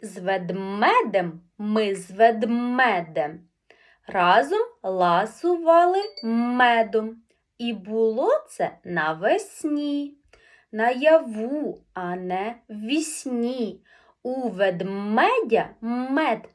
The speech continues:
на носі, а у мене ще й в волосі.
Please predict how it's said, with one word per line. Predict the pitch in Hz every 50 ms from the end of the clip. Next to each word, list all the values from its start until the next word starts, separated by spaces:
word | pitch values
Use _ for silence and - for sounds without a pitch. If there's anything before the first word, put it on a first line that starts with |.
| _ -
на | 214 214 220 233
носі, | 262 269 277 285 277 233 208 185 180 180 - - - 156 - - _ _ _ _ _ _
а | - 220 220 214 196 - - -
у | 202 202
мене | 202 196 196 196 202 202 208 214 226 339 453 587 605 554 311 208 - - - _
ще | _ - - - _ - - 170 160 180
й | 262 359 427 - _ -
в | 180 170 170
волосі. | 165 180 202 233 320 403 392 370 349 320 311 302 311 311 - - - - 302 294 285 285